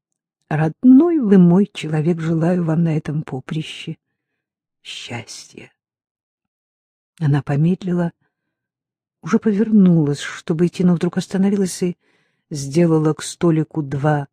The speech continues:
трудных шага. Вы только знаете, Вера? Наверное, сейчас уже можно сказать.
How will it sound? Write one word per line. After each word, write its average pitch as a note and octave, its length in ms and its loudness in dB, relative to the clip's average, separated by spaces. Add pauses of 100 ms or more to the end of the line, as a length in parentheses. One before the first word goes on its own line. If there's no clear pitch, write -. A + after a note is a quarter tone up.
(280)
трудных B2+ 720 -6 (200)
шага. A2+ 540 -12 (1500)
Вы D3+ 120 0
только C#3 640 -2 (1120)
знаете, D3+ 920 -2 (220)
Вера? - 540 -12 (1900)
Наверное, G#3+ 680 4
сейчас - 480 -6
уже G#3+ 200 0
можно E3+ 440 -4
сказать. - 760 -20